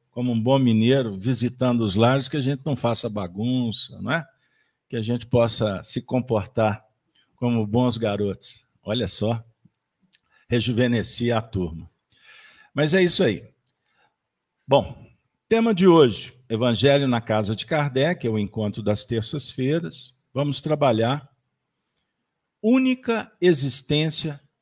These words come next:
verdadeira. Então, nós vamos agora fazer a leitura, como vocês sabem, o nosso encontro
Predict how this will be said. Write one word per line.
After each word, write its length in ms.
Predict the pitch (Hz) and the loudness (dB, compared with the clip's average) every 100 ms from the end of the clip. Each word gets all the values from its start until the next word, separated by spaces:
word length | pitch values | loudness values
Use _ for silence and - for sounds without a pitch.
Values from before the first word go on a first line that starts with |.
| _ | _
verdadeira. 800 | 110 120 120 113 90 82 71 65 - _ _ _ _ _ _ _ _ _ _ _ _ _ _ _ _ _ _ _ _ - | -4 -2 0 -2 -2 -4 -8 -12 -20 _ _ _ _ _ _ _ _ _ _ _ _ _ _ _ _ _ _ _ _ -4
Então, 140 | 175 | 0
nós 240 | 190 165 | 2 4
vamos 340 | 120 139 127 113 | 4 2 2 -2
agora 680 | 113 113 131 160 175 - - _ _ _ _ _ | -2 2 2 2 -2 -6 -20 _ _ _ _ _
fazer 420 | 131 110 117 113 | -4 -2 0 0
a 60 | |
leitura, 640 | 107 104 95 - 175 170 107 | 0 -2 -4 0 2 2 -2
como 320 | - 110 101 | -6 -10 -8
vocês 340 | 104 - 127 | -6 -6 -4
sabem, 640 | - 143 165 160 110 101 101 | -2 0 0 0 -4 -4 -4
o 60 | |
nosso 400 | 104 110 113 - | -2 -2 -2 -2
encontro 760 | 113 110 120 135 131 113 95 - | -4 -4 -2 -2 -2 -4 -6 -8